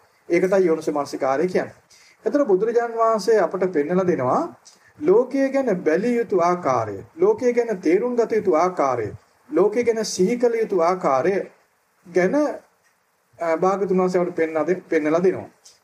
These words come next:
එතකොට භාග්‍යතුන් වහන්සේ අපට පෙන්වා දෙන්නේ මේ විදිහටයි. භාග්‍යතුන් වහන්සේ පෙන්නනවා ලෝකය ලෝකය කියලා පිළිගන්නා වූ දේ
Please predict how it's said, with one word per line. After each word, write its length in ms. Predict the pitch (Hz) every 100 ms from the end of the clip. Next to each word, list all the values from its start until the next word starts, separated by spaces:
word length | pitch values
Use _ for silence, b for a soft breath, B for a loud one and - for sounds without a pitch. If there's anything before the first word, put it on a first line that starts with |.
| _ _ _ _ _ -
එතකොට 220 | 208 240
භාග්‍යතුන් 340 | 196 208 220
වහන්සේ 180 | 233 226
අපට 120 | 202
පෙන්වා 300 | 185 185 202
දෙන්නේ 180 | 208 185
මේ 160 | 185 202
විදිහටයි. 440 | 170 143 131 107 - _ _ _
භාග්‍යතුන් 340 | 160 175 180 165
වහන්සේ 220 | 160 -
පෙන්නනවා 520 | 139 160 160 127 220 339 - _ _ _ _ _ _ _ -
ලෝකය 440 | 156 196 220 254 240
ලෝකය 420 | 190 185 190 202 208
කියලා 320 | 208 196 190
පිළිගන්නා 720 | - 156 170 175 175 170 170 165
වූ 180 | 165 147
දේ 520 | 123 143 131 190 311